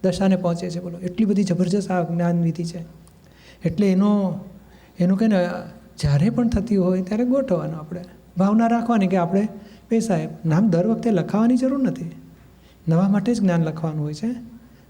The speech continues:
અને બાકી આપણે બધા તો રિપિટેશનમાં ખાસ બેસવું જોઈએ કે જેથી કરીને એક કલાક આપણો શુદ્ધ ઉપયોગ, દાદા પોતે શું કહેતા, હું કહું, દાખલો કહું, દાદા કહે છે, "અમે આ વ્યવહારની વાતો કરીએ ને,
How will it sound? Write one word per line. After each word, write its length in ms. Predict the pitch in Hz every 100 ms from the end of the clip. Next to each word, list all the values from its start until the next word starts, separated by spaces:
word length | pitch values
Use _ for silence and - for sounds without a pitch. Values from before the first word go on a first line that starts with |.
| - - - - -
અને 100 | 196
બાકી 300 | 170 170 214
આપણે 260 | 196 160 220
બધા 240 | 220 226
તો 220 | 226 233
રિપિટેશનમાં 840 | 220 196 226 208 208 214 214 220 214
ખાસ 320 | - 220 214
બેસવું 320 | 180 175 170
જોઈએ 240 | 170 175 175 - - - -
કે 60 | 175
જેથી 260 | 170 202
કરીને 260 | 196 196 196
એક 160 | 180
કલાક 320 | 185 196 190 190
આપણો 220 | 190 190
શુદ્ધ 300 | 190 175 175
ઉપયોગ, 380 | 190 202 175 180 - - - - - - - - -
દાદા 240 | 165 165 180
પોતે 280 | 170 160
શું 160 | 196 240
કહેતા, 220 | 190 165
હું 120 | 160
કહું, 220 | 160 165 165
દાખલો 320 | 160 156 156
કહું, 240 | - 165 - - - - - -
દાદા 120 | 165
કહે 100 | 185
છે, 100 | 190
"અમે 120 | 175
આ 60 | 170
વ્યવહારની 420 | 151 151 165 175
વાતો 240 | 175 170
કરીએ 320 | 180 185 247 226
ને, 260 | 160 165